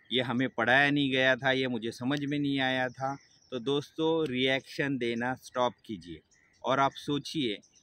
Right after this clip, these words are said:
कि जो सिचुएशन है उसमें से मैं बाहर कैसे निकलूँगा। अगर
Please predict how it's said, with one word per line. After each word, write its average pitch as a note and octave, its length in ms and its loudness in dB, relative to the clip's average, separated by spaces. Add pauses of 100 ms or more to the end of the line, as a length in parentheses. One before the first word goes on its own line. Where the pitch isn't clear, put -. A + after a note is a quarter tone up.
(100)
कि C3+ 120 -2
जो D3 280 0
सिचुएशन C#3+ 640 -6
है C3 200 -4 (100)
उसमें C3+ 300 -6
से C#3+ 100 -8
मैं C3+ 220 -4
बाहर B2 300 -4 (140)
कैसे B2 300 -6
निकलूँगा। F#2 540 -10 (500)
अगर D3+ 360 2